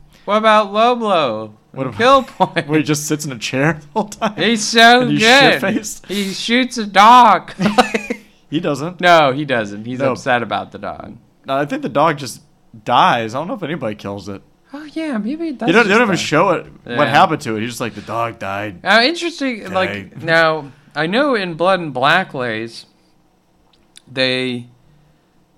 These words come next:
Speaker 1: did have somebody voice over him, even though he spoke English in the movie.
Speaker 2: Mm-hmm.
Speaker 1: Was that in every movie he was in,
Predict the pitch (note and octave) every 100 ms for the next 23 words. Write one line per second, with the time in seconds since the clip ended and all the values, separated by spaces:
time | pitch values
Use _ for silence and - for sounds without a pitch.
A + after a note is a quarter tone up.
0 | _ C3 D#3+ F#3+ F#3+ D#3+ D3+ D3 D3+ C3+
1 | C3 B2 A#2+ G#2 A2+ A#2 B2 C3 C3 B2+
2 | B2 A#2 A2+ G#2+ A2+ G#2+ G#2+ A2 G#2+ G#2+
3 | G#2 G#2+ - G#2+ - A#2+ B2 G#2+ G#2 G#2
4 | G#2 G#2 G#2 G#2 A#2 A2 G#2 C3+ C3 A#2
5 | A2+ B2 B2+ D3+ D3+ D#3+ D#3+ F3 F3 E3+
6 | E3 E3+ E3+ F3